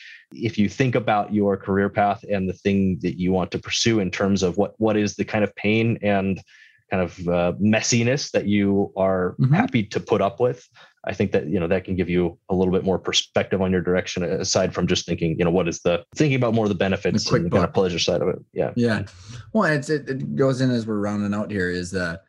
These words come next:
Speaker 2: I mean, intentional, right? Like, I mean, it's, it's about putting the, the stuff in front of you that is gonna make a difference that you enjoy. So, like,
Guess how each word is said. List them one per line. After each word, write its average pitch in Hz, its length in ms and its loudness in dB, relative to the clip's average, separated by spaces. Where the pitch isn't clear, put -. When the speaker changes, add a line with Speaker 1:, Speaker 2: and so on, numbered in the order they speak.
Speaker 2:
I 135 40 2
mean, 127 160 2
intentional, 127 600 0
right? 107 140 0
Like, 113 160 2
I 113 40 2
mean, 113 200 4
it's, 110 460 -10
it's 135 160 -6
about 123 200 -4
putting 123 380 0
the, 92 320 -6
the 101 140 -4
stuff - 560 -4
in 110 100 4
front 110 240 2
of 92 100 2
you 90 120 0
that 85 340 -4
is 87 120 -14
gonna 92 200 -4
make 85 180 -6
a 78 60 -4
difference 76 460 -4
that 69 80 -8
you 78 160 -6
enjoy. 78 400 -6
So, 101 160 -4
like, 95 180 0